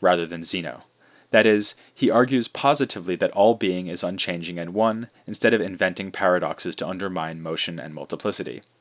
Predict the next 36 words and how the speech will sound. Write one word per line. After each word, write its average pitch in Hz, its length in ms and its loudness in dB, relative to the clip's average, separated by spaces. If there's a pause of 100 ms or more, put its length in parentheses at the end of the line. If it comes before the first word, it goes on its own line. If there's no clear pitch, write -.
(520)
Like 110 160 4
Parmenides, 143 680 0 (180)
he - 80 -4
starts 123 260 4
from 147 140 -4
the 127 140 2
idea 92 300 0
that 85 180 -8
being 90 320 -4
cannot 82 320 -6
have 82 160 -4
started. 92 520 4 (480)
To 110 100 -4
do 107 160 2
that, 101 360 4 (140)
it 107 80 -2
would 95 140 -6
have 95 180 2
to 120 80 -2
come 90 200 -6
from 90 220 -6
non-being, 80 600 -2 (240)
which 85 200 -6
is 76 100 -4
absurd. 80 460 0 (720)
He 123 120 0
now 123 220 6
applies 87 400 2
this 98 120 -2
point 82 280 -8
to - 80 -2
space - 460 0
as - 160 -8
well 80 140 -2
as - 140 -2
time. 85 340 -4